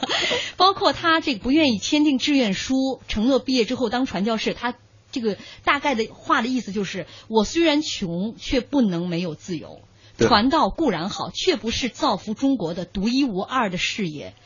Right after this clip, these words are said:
Speaker 1: 志愿书一经签字，我就受到束缚，很可能错失为国家谋福利的机会。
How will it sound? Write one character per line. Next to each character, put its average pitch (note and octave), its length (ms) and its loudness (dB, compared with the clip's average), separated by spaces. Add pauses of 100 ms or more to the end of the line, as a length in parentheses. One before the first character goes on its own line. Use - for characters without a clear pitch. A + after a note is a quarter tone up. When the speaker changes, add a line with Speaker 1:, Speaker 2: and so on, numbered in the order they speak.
(240)
Speaker 1:
志 F#4 220 2
愿 C4+ 200 4
书 D4 300 -2
一 C4+ 140 0
经 C#4 180 2
签 C#4 300 0
字， C4 160 -4
我 D3 140 -6
就 F#3 100 -6
受 A3+ 240 -2
到 F3+ 140 -2
束 C4+ 280 0
缚， E3+ 220 -10 (260)
很 C4+ 220 2
可 G4+ 200 0
能 F3+ 160 0
错 D#4 300 2
失 D4 400 0
为 C#4+ 160 2
国 G3 180 -2
家 B3 160 -2
谋 G#3 280 2
福 F#3 200 -6
利 A3 140 2
的 E3+ 80 -4
机 A3 240 0
会。 G3+ 240 -6